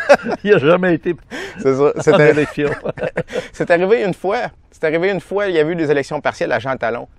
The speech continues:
Speaker 1: Ah
Speaker 2: Ok.
Speaker 1: oui.
Speaker 2: Puis là encore, pour présenter un candidat, ça prend cent signatures.
Speaker 1: Ah.
Speaker 2: Puis là, moi, Jean Talon, c'était, c'était à Québec, là, je connaissais pas ça.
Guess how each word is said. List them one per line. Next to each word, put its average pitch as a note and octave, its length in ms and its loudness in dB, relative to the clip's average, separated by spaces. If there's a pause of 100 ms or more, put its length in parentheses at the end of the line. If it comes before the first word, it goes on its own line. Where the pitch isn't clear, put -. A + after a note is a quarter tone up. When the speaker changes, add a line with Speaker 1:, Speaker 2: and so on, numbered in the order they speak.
(160)
Speaker 1:
Ah E3 100 -6
Speaker 2:
Ok. F3+ 140 -10
Speaker 1:
oui. A2+ 360 -12
Speaker 2:
Puis A#2 180 -6
là D3 300 0
encore, D#3+ 320 4
pour A#2 120 -10
présenter A#2+ 440 -4
un C3 120 -4
candidat, A#2 480 -2
ça G2 160 -6
prend A2+ 240 -4
cent A#2+ 240 -6
signatures. A2 560 -6 (400)
Speaker 1:
Ah. A#2+ 160 -16
Speaker 2:
Puis B2 80 -6
là, B2 60 0
moi, A#2 100 -4
Jean A2+ 120 -4
Talon, A#2+ 280 -6
c'était, G2 320 -6
c'était - 100 -14
à F2+ 60 -8
Québec, F#2+ 340 -12
là, A2 60 -16
je - 40 -20
connaissais F#2 340 -14
pas F2 160 -12
ça. A2 100 -12